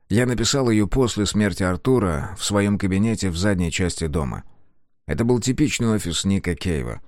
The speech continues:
Большой стол, повсюду заметки и книги — а на стенах приколоты картинки. Большое, хаотичное, творческое,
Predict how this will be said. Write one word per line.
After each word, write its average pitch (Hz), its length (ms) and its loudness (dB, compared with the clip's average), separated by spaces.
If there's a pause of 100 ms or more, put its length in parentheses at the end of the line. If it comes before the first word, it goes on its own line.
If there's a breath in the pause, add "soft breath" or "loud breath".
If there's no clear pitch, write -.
(380)
Большой 123 400 4
стол, 165 420 2
повсюду 104 520 0
заметки 107 500 2
и 107 80 4
книги — 135 480 2 (360 soft breath)
а 92 280 2
на 101 160 2
стенах 113 520 0
приколоты 98 520 0
картинки. 73 640 -4 (400)
Большое, 107 540 2
хаотичное, 98 720 0
творческое, 98 800 -2